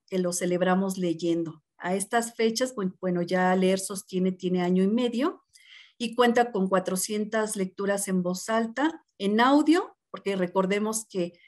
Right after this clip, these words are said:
las, la, los docentes, las familias no tenían libros,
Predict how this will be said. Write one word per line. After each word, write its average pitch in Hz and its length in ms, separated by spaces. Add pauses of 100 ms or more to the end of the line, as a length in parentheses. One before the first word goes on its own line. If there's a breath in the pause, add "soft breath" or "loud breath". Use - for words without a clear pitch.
(240 soft breath)
las, 175 580
la, 170 380
los 180 200
docentes, 247 580
las 190 280
familias 226 500
no 190 140
tenían 190 420
libros, 185 640